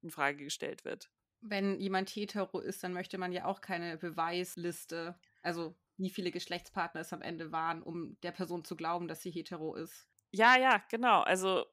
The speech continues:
Speaker 1: so überhaupt, dass das so,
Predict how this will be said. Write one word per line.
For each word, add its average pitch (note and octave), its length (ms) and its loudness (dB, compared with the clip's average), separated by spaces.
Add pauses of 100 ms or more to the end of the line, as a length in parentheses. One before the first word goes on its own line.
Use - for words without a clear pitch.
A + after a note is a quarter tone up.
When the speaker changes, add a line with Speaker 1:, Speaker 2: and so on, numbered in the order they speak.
Speaker 1:
so F#3+ 380 -4 (460)
überhaupt, F#3+ 640 8
dass G#3 160 4
das - 320 2
so, F#3+ 460 8